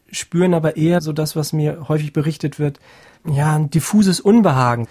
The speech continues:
etwas, was sie nicht so ganz konkret greifen können. Sie spüren, irgendwas läuft hier nicht so ganz richtig,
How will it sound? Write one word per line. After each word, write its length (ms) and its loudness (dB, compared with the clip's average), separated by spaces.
etwas, 320 -2
was 120 -2
sie 80 0
nicht 200 2
so 120 -4
ganz 260 0
konkret 480 -4
greifen 540 0
können. 320 -2
Sie 120 -4
spüren, 540 -2
irgendwas 420 -6
läuft 360 -6
hier 120 -4
nicht 340 -6
so 140 -4
ganz 280 -4
richtig, 400 -4